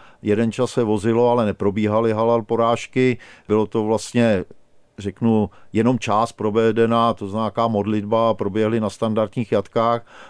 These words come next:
Dneska ale už, eh, nic, nikdo takovýho nepřipustí. Takže můžeme si říct, ano, budeme vozit maso, my vám už živé nevyvezeme a halal vám to porazíme. Já si myslím, že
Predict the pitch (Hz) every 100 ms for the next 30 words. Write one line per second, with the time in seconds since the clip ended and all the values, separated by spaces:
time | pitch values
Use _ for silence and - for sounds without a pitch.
0 | - 110 107 - - 117 117 120 117 -
1 | - 110 110 110 110 120 107 110 - 117
2 | 113 117 110 - 123 123 113 135 113 101
3 | - 87 87 117 147 135 - - - 113
4 | 143 139 156 131 147 - 101 98 110 131
5 | 113 123 131 131 113 98 104 98 - 120
6 | 139 - - - 107 113 120 120 101 123
7 | 127 107 101 110 110 104 120 120 123 135
8 | - - _ _ _ - 113 113 95 120
9 | 127 127 127 139 127 120 120 104 98 87
10 | - - - 101 - 131 127 - 117 120
11 | 123 117 131 127